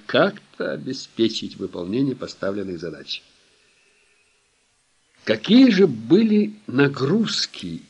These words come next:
и результаты деятельности сыскной части? Ответ на этот вопрос мы находим в отчёте Рудова.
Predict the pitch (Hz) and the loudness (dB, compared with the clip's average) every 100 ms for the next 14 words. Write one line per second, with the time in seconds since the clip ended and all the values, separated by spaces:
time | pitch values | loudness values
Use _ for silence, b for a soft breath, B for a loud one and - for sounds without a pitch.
0 | - 120 107 117 123 147 139 151 202 214 | -2 2 2 2 4 4 4 6 6 6
1 | - 185 156 - _ _ 95 104 156 170 | -2 -4 -4 -10 _ _ -10 2 4 2
2 | - 143 139 - - 104 - 85 92 87 | -2 -2 -2 -6 -12 -10 -12 -8 -8 -8
3 | - - - - _ _ _ _ B B | -12 -16 -20 -20 _ _ _ _ B B
4 | - 104 151 196 170 170 156 139 131 175 | -4 0 4 4 4 0 0 -2 0 0
5 | 190 - 131 127 170 165 160 123 123 - | 0 0 0 0 -2 0 0 0 -2 -4
6 | 139 139 113 117 101 92 82 | -4 -4 -6 -4 -4 -6 -6